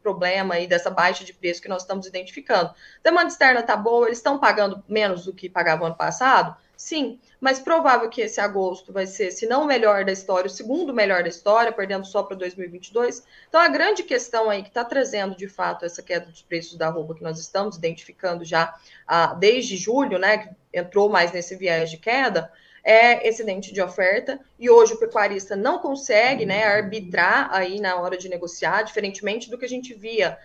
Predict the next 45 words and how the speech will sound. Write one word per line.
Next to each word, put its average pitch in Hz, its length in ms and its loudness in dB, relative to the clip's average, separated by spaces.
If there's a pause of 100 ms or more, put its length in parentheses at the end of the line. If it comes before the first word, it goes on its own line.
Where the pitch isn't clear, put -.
(200)
lá 208 200 2
em 196 100 -2
maio, 202 440 2
por 196 160 -10
exemplo, 196 460 -2
em 208 40 -8
que, 247 140 -12 (180)
inclusive, 254 400 -8
nós 254 160 -4
tivemos 247 300 -4
mais 294 320 0
oferta 247 420 -4
de 220 80 -4
animais 190 380 -4
abatidos 175 760 -8 (280)
em 254 100 -4
maio. 214 400 4 (200)
Só 302 180 2
que 311 120 -4
lá 320 180 4
naquela 277 340 0
época, 262 460 -2
o 254 60 -2
pecuarista 254 540 -2
conseguia 254 340 -6
falar, 254 260 0
"Não, 226 300 0
esse 220 320 0
preço 214 280 -2
eu 214 40 -6
não 214 80 -2
aceito, 269 420 -2
vou 226 100 -2
deixar 220 220 -2
meu 214 160 -2
animal 208 320 0
ali 202 140 -4
no 202 100 -8
pasto 196 400 -2 (320)
por 240 100 2
mais 202 420 0 (160)
quinze 320 260 -4
dias, 226 600 0 (180)
três 247 240 0
semanas, 254 720 0